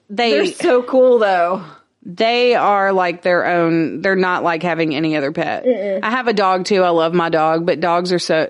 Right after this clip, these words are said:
Speaker 1: dogs and cats are so different.
Speaker 2: I
Speaker 1: They're
Speaker 2: still
Speaker 1: so
Speaker 2: keep
Speaker 1: different.
Speaker 2: trying to steal Alice. <sighs> She, she wants her son Ashton to have a big dog, and I'm like, she's like, "Yeah, but we have Alice, so I can't." And I'm like, "Well, hello."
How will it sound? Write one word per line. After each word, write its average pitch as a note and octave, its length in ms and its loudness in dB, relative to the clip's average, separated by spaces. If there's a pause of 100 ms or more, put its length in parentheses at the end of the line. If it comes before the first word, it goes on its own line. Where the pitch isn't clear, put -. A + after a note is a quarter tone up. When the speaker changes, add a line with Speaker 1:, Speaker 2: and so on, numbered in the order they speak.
Speaker 1:
dogs G3 240 -2
and F3 80 0
cats D#3+ 220 -4
are D#3 60 -2
so D3+ 540 0
different. D3+ 580 -4
Speaker 2:
I F#3+ 60 -14
Speaker 1:
They're - 100 -14
Speaker 2:
still B3+ 160 -2
Speaker 1:
so B3+ 80 -10
Speaker 2:
keep B3 140 -4
Speaker 1:
different. - 100 -12
Speaker 2:
trying E3+ 240 -6
to D3+ 100 -8
steal E3+ 260 -10
Alice. D#3 720 -8 (920)
<sighs> - 60 -20 (1120)
She, C#4 160 -4 (200)
she C#4+ 220 -6
wants D#4 500 -4 (200)
her B3 200 -6
son C#4+ 400 -4 (120)
Ashton C4 440 -6
to A#3+ 80 -4
have A#3 180 -6
a A#3+ 60 -6
big B3+ 240 -4
dog, F#3 320 0
and F#3+ 80 -10
I'm F#3+ 100 -10
like, F#3+ 340 -10 (260)
she's - 220 -12
like, A3+ 200 -2
"Yeah, B3 120 2
but A3 160 -6
we G#3 140 -6
have G3 160 -4
Alice, A3+ 320 -4
so - 140 -10
I F#3 80 -4
can't." A3+ 240 -10
And C4 100 -8
I'm G#3 80 -6
like, G3 220 -10
"Well, F#3+ 80 -12
hello." C4 560 -10